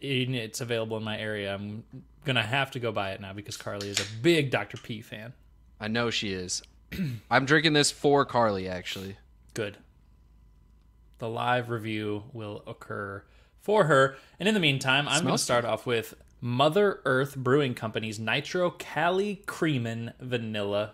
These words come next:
Speaker 1: Cream Ale.
Speaker 2: That sounds so good.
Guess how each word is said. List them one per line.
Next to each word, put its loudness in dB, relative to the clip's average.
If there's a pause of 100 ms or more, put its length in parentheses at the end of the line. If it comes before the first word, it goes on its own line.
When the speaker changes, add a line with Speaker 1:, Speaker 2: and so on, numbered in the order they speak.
Speaker 1:
Cream -8
Ale. -18 (360)
Speaker 2:
That -4
sounds -2
so -2
good. -6